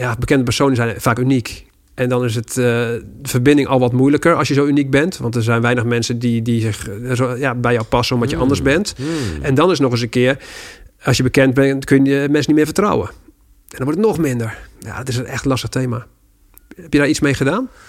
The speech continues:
Speaker 2: Nou, ik ben er, ik ben er volop mee bezig. Eh, maar ik moet zeggen, ik heb nooit zo, ik heb, ik heb, ik vind het echt wel mooi hoe jij dit nu aan elkaar koppelt. Ik heb vooral die niet verbonden zijn met mezelf gewoon veel meer,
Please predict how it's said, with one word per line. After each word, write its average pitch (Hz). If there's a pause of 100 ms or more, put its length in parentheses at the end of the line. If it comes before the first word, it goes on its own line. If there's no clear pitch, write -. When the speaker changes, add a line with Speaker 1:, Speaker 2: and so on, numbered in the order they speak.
(220)
Speaker 2:
Nou, 123
ik 110
ben 101
er, 95
ik 95
ben 101
er 95
volop 98
mee 95
bezig. 127
Eh, 95
maar 110
ik 117
moet 135
zeggen, 131
ik 120
heb 127
nooit 147
zo, 143
ik 127
heb, 135
ik 123
heb, 131
ik 85
vind 135
het -
echt 127
wel 120
mooi 117
hoe 110
jij 107
dit 101
nu 113
aan 101
elkaar 101
koppelt. 85 (800)
Ik -
heb 107
vooral 104
die 104
niet 107
verbonden 104
zijn 98
met 98
mezelf 95
gewoon 95
veel 98
meer, 92